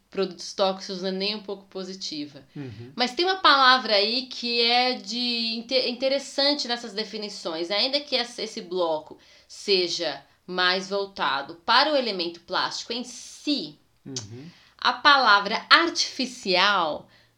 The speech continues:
Speaker 1: dá pano pra manga também aí dentro do universo da dança.
Speaker 2: Ele vai se repetir no próximo bloco. Não,
Speaker 1: Ok.
Speaker 2: não se exalte.
Speaker 1: Vamos segurar, então,
Speaker 2: Vamos
Speaker 1: a
Speaker 2: dar,
Speaker 1: palavra artificial,
Speaker 2: dá
Speaker 1: gente,
Speaker 2: uma
Speaker 1: mas
Speaker 2: seguradinha.
Speaker 1: anota aí, porque isso,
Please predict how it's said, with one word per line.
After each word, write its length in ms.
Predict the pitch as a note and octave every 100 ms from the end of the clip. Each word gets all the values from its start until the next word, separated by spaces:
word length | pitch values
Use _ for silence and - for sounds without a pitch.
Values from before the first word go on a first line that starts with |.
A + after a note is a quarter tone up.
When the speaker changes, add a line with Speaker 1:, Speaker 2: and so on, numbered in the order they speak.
| E3+
Speaker 1:
dá 640 | D#3+ G#3+ A#3+ B3+ C4 B3+ -
pano 300 | C4 C#4+ D4
pra 220 | C#4+ C4+
manga 420 | A#3+ A#3+ B3+ B3+
também 480 | B3+ C4 A3+ A#3 A#3
aí 140 | A#3
dentro 300 | G3+ A3+ A3+
do 60 | A#3
universo 480 | A3 F#3+ G#3+ G#3+ G3+
da 160 | A3+
dança. 540 | A3 D#3 D3 - - D3
Speaker 2:
Ele 100 | C3+
vai 160 | D3+
se 140 | D3 C#3+
repetir 380 | D3 D3 C#3
no 100 | D3
próximo 340 | C3+ C3+ D3 C#3+
bloco. 440 | B2+ G#2 F#2+ -
Não, 200 | G#2+ A#2
Speaker 1:
Ok. 580 | C3 D#3+ - F3 C#3+ - _ -
Speaker 2:
não 160 | B2+
se 180 | B2+ C#3+
exalte. 600 | C3 B2 G2+ - - - _ _ _ _ _ _ -
Speaker 1:
Vamos 300 | F3+ G3 G3+
segurar, 540 | - G3 G#3+ G#3+ A3
então, 140 | A3+
Speaker 2:
Vamos 140 | A#3+ A#3+
Speaker 1:
a 20 |
Speaker 2:
dar, 60 | A#3+
Speaker 1:
palavra 440 | B3+ B3+ C4 C#4+
artificial, 1000 | D4 - C#4+ D4 E4+ E4+ - E4 C4+ C4+
Speaker 2:
dá 120 | B3+
Speaker 1:
gente, 140 | B3
Speaker 2:
uma 80 | B3
Speaker 1:
mas 160 | A3+ A3+
Speaker 2:
seguradinha. 400 | G3+ G#3+ G#3 G#3
Speaker 1:
anota 460 | G#3+ A#3 C4 -
aí, 380 | C4+ A#3 A3+ B3+ C4
porque 300 | C#4 C4 C4+
isso, 460 | C4 D4 - D#4+